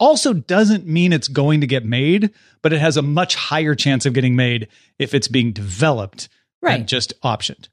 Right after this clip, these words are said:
Speaker 2: Well,
Speaker 1: With
Speaker 2: there
Speaker 1: that
Speaker 2: could
Speaker 1: in
Speaker 2: be,
Speaker 1: mind
Speaker 2: like, yeah, there could be, like, a pilot shot or maybe, like, a,
Speaker 1: Yeah,
Speaker 2: you know,
Speaker 1: yeah.
Speaker 2: six episodes ordered or something like that where they test it out, see how it tests with audiences, et cetera.
Speaker 1: So keep the difference in mind, 'cause we're gonna do a lightning round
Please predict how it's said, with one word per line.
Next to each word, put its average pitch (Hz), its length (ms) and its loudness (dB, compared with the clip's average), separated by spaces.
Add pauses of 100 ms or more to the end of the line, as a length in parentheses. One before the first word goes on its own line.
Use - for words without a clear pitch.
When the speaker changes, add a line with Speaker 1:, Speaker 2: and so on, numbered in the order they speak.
(160)
Speaker 2:
Well, 262 100 -2
Speaker 1:
With - 20 0
Speaker 2:
there 302 100 2
Speaker 1:
that 262 40 0
Speaker 2:
could 254 100 2
Speaker 1:
in - 40 -2
Speaker 2:
be, 247 60 2
Speaker 1:
mind 208 360 2
Speaker 2:
like, - 160 -18
yeah, 220 220 -2
there 180 100 -2
could 190 80 -6
be, 202 60 2
like, 185 140 0
a 165 40 -6
pilot 170 480 -2
shot 143 540 0
or 147 100 -2
maybe, 147 360 2
like, 139 220 0
a, - 20 -2
Speaker 1:
Yeah, 135 320 2
Speaker 2:
you 156 40 2
know, 143 120 2
Speaker 1:
yeah. 135 120 0
Speaker 2:
six - 220 -4
episodes 160 480 -2
ordered 147 540 2
or 147 80 0
something 147 360 -2
like 143 200 -2
that 143 240 0
where 143 120 0
they 139 160 2
test - 380 -4
it 165 80 -2
out, 147 240 -2
see 180 160 0
how 160 140 2
it 147 100 -4
tests - 260 -4
with 156 120 0
audiences, 135 840 0
et 131 140 -6
cetera. 113 360 -8 (420)
Speaker 1:
So - 240 -2
keep 208 320 2
the 208 80 0
difference 180 420 0
in 180 120 2
mind, 104 420 -2 (320)
'cause 139 140 -4
we're 139 60 2
gonna 143 120 2
do 127 180 2
a 117 40 2
lightning 151 580 0
round 117 480 0